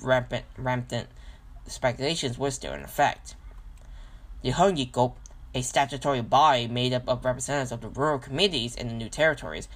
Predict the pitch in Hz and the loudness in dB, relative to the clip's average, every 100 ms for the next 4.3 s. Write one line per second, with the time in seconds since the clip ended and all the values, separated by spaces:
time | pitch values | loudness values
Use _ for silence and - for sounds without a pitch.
0 | - - - - 202 240 226 269 320 294 | -16 -18 -12 0 2 2 4 6 6 8
1 | 226 202 185 170 147 - 143 151 139 135 | 8 8 4 0 -4 -2 0 0 0 2
2 | 131 135 131 123 - 160 165 151 131 147 | 2 2 0 -4 2 2 4 0 4 8
3 | 185 185 143 160 147 104 113 123 107 127 | 8 6 4 4 4 -2 -2 -2 0 0
4 | 123 - 53 | -2 -4 -8